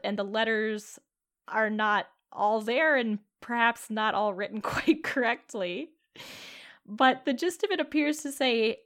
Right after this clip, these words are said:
"Hey, mister, help, scared."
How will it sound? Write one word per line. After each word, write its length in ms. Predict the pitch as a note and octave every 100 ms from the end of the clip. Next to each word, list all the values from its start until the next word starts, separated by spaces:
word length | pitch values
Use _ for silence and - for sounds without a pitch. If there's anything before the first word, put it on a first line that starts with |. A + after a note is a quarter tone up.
| -
"Hey, 480 | - A#3 C#4 D4 E4+
mister, 720 | D#4 C#4+ C#4+ - A#3+ A3+ A3+
help, 580 | G3+ - C4 C4 C4 - - _ _ _ _ _ _ _ _
scared." 1000 | - - _ D4 B3+ A#3 F#3 F#3 F3+